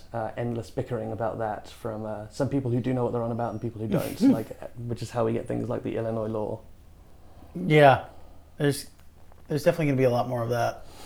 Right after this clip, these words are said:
Speaker 1: I, I think it's, it's interesting. Um, it, <sighs> that at this point, it's so, every, every single thing, like, like, various, like, facet of blockchain tech,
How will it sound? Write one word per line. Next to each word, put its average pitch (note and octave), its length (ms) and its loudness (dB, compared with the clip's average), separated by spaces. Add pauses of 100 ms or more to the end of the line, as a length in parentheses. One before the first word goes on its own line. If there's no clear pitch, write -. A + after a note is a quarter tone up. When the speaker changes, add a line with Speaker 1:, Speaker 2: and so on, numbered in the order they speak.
(160)
Speaker 1:
I, A3 140 10
I G#3+ 140 10
think A#3+ 140 8
it's, - 180 2
it's F3+ 160 4
interesting. C#3 580 2 (100)
Um, B2+ 520 2 (520)
it, A2 140 -12 (200)
<sighs> - 200 -6
that D3 160 4
at C#3 140 2
this D#3+ 140 4
point, C3 300 0
it's A2+ 160 -2
so, C#3 720 2 (1800)
every, D3+ 180 6
every D#3+ 260 8
single D3 400 4
thing, A2+ 540 0
like, A2 220 -6 (120)
like, B2+ 220 4
various, A#2+ 360 0
like, A2 160 -6
facet - 600 -4 (240)
of A2 100 -4
blockchain G#2 420 -6
tech, - 360 -14